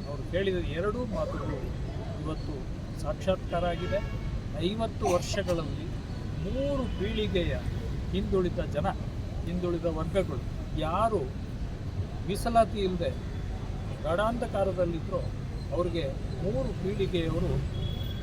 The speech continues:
ಲಕ್ಷೋಪಲಕ್ಷ ಸಂಖ್ಯೆಯಲ್ಲಿ ಡಾಕ್ಟರ್ಗಳಾಗಿದ್ದಾರೆ, ಎಂಜಿನಿಯರ್ಗಳಾಗಿದ್ದಾರೆ, ಲಾಯರ್ಗಳಾಗಿದ್ದಾರೆ, ಟೀಚರ್ಸ್ ಆಗಿದ್ದಾರೆ ಮತ್ತು ಎಲ್ಲ ಕ್ಷೇತ್ರಗಳಲ್ಲೂ ಅವರ ಛಾಪನ್ನು ನಾವು ಇವತ್ತು ನೋಡಲಿಕ್ಕೆ ಭಾಳ, ಭಾಳ ಮುಖ್ಯ ಕಾರಣ ಅಂತಂದರೆ ಅವನೂರವರು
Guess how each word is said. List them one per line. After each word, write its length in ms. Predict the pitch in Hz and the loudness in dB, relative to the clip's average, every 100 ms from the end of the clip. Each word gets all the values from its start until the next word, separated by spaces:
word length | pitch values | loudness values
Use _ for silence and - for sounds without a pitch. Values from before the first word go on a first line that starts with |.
| - - - - 143 | -4 -4 -4 -4 -2
ಲಕ್ಷೋಪಲಕ್ಷ 880 | - - 214 220 226 190 - - 202 | -2 2 2 2 2 2 2 0 0
ಸಂಖ್ಯೆಯಲ್ಲಿ 1000 | 202 - 165 170 - 175 160 160 180 | 0 -2 -2 -2 0 0 0 0 0
ಡಾಕ್ಟರ್ಗಳಾಗಿದ್ದಾರೆ, 840 | 147 143 - 165 170 165 160 160 147 - - - - - - | 0 0 -2 -2 0 0 -2 0 0 -2 -2 0 0 -2 -2
ಎಂಜಿನಿಯರ್ಗಳಾಗಿದ್ದಾರೆ, 1040 | - - 165 160 160 156 160 160 165 165 175 156 - - - | -2 0 0 0 0 0 0 0 0 0 0 0 0 0 2
ಲಾಯರ್ಗಳಾಗಿದ್ದಾರೆ, 920 | 147 160 160 156 156 156 - 156 170 185 - - - - | 2 2 2 2 2 2 2 2 2 2 2 2 0 0
ಟೀಚರ್ಸ್ 440 | 180 - 196 202 170 | 0 2 2 2 2
ಆಗಿದ್ದಾರೆ 540 | 160 160 160 156 - - - - - - - - | 2 2 0 0 0 0 0 -2 -2 -2 -2 -2
ಮತ್ತು 180 | - 175 | 0 2
ಎಲ್ಲ 320 | 170 254 311 | 2 4 4
ಕ್ಷೇತ್ರಗಳಲ್ಲೂ 720 | - 220 226 214 196 185 190 | 4 2 0 0 4 4 4
ಅವರ 300 | 185 170 170 160 | 4 4 2 2
ಛಾಪನ್ನು 380 | 156 156 - 151 | 0 0 0 -2
ನಾವು 240 | 131 - 127 | 0 0 0
ಇವತ್ತು 340 | - - - | -2 -2 -2
ನೋಡಲಿಕ್ಕೆ 580 | - 156 - - - 135 | -2 -2 -4 -4 -4 0
ಭಾಳ, 380 | 180 214 - 151 | 0 0 -2 0
ಭಾಳ 160 | 180 | 0
ಮುಖ್ಯ 340 | 214 190 - 175 | 2 0 -2 -2
ಕಾರಣ 280 | 165 151 | -2 -2
ಅಂತಂದರೆ 540 | 143 - - - - 143 147 - - - - 147 | -2 -2 -4 -4 -4 -4 -4 -4 -4 -4 -2 0
ಅವನೂರವರು 720 | 190 180 175 139 135 131 | 0 2 0 0 -2 -2